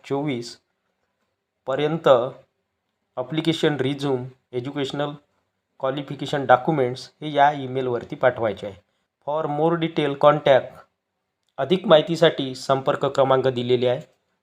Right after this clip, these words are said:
हा पहिला क्रमांक आहे, हा दुसरा क्रमांक आहे, याच्यावरती संपर्क करायचा आहे अधिक माहिती पाहिजे असल्यास. त्यानंतर खाली पहा इंटरव्ह्यू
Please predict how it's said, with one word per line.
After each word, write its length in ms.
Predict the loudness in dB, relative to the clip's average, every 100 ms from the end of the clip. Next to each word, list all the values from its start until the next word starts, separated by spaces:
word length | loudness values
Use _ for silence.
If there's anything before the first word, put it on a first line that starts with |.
| -10
हा 60 | -4
पहिला 320 | -2 2 2
क्रमांक 420 | 2 0 -2 -2
आहे, 140 | -2
हा 160 | 0 -2
दुसरा 320 | -2 -6 -8
क्रमांक 420 | -8 -8 -8 -10 -12
आहे, 160 | -14
याच्यावरती 440 | -12 -10 -10 -8 -6
संपर्क 400 | -4 -6 -10 -12
करायचा 420 | -12 -12 -14 -18
आहे 100 | -18 -14
अधिक 280 | -12 -10
माहिती 280 | -8 -10 -10
पाहिजे 300 | -10 -10 -10
असल्यास. 400 | -14 -16 -18 -20 _ _ _ _ _ _ _ _ _
त्यानंतर 380 | -4 -4 2 2
खाली 220 | 4 2 6
पहा 180 | 8
इंटरव्ह्यू 640 | 6 4 -2 0 0 0 -2